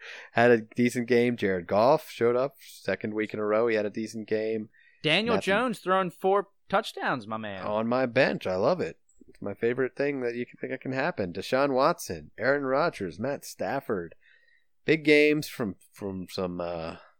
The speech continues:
Speaker 1: some big guys. And did you see some of those plays like Deshaun Watson? He got kicked in the eye
Speaker 2: Yeah.
Speaker 1: <laughs> and then completed the pass.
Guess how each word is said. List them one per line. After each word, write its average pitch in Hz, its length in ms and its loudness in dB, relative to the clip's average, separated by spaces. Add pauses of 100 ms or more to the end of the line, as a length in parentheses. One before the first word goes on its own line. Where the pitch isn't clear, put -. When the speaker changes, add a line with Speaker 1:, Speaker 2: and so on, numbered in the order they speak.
Speaker 1:
some 85 200 -12
big 123 220 0
guys. 107 360 2
And 90 80 -10
did 139 140 -2
you 254 80 -2
see 180 280 0
some 170 180 -2
of 156 60 0
those 151 160 2
plays 143 360 2
like 117 160 0
Deshaun 123 340 -2
Watson? 110 400 -2
He 117 100 -8
got 104 200 0 (560)
kicked - 440 2
in 156 140 0
the 147 200 -2
eye 113 240 2
Speaker 2:
Yeah. 123 400 2 (460)
Speaker 1:
<laughs> - 400 2
and 156 140 0
then 139 220 8
completed 127 540 2
the 123 80 0
pass. 104 480 0